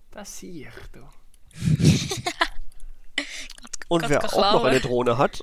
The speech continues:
Speaker 3: ha, krasse Überleitung.
Speaker 1: Und der hat sogar ein Video, oh, excuse, ich lenke
Speaker 2: Oh, oh,
Speaker 1: ihn ab,
Speaker 2: oh,
Speaker 1: ja.
Speaker 2: Achtung, krasse Beleidigung,
Speaker 3: Was?
Speaker 2: ja.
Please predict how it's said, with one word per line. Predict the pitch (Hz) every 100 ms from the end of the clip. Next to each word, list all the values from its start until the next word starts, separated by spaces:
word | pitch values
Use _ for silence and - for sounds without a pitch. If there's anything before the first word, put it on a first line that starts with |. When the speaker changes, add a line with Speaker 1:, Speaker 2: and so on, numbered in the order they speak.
| -
Speaker 3:
ha, | 139 135 185 - -
krasse | - 156
Überleitung. | 147 147 151 151
Speaker 1:
Und |
der | 208 196
hat | 196
sogar | 202 190 180
ein | 160
Video, | - 165 233 - -
oh, | 170
excuse, | 170 170 - 160 147
ich | 139
lenke | 156
Speaker 2:
Oh, | 254
oh, | 247 262
Speaker 1:
ihn |
ab, | 247 254
Speaker 2:
oh, | -
Speaker 1:
ja. |
Speaker 2:
Achtung, | 226 - 294
krasse | - 233 - 233
Beleidigung, | 247 254 269
Speaker 3:
Was? | 226
Speaker 2:
ja. | 196